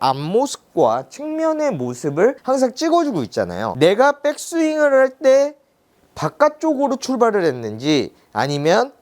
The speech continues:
인으로 출발을 했는지 이거를 슬로우 모션으로 항상 체크를 한번 해보시길 바래요. 그리고 막 드라이버 거리 이백이십, 이백삼십을 치는데 칠 번 아이언 거리가 백삼십 뭐 이렇게 나오시는 분들이 있더라고요. 휘두르는 힘도 좋은데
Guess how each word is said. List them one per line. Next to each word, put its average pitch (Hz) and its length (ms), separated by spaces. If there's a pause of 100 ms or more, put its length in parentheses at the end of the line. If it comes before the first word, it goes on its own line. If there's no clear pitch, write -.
(120)
인으로 180 460
출발을 220 580
했는지 135 680
이거를 185 640
슬로우 330 520
모션으로 262 600
항상 240 420
체크를 311 440
한번 240 280
해보시길 226 500
바래요. 90 460
그리고 143 480
막 151 240
드라이버 294 340
거리 226 320
이백이십, 180 580
이백삼십을 269 760
치는데 214 560
칠 - 240
번 359 220
아이언 320 260
거리가 247 340
백삼십 233 840
뭐 196 180
이렇게 226 300
나오시는 247 560
분들이 175 280
있더라고요. 98 580
휘두르는 320 500
힘도 302 260
좋은데 143 540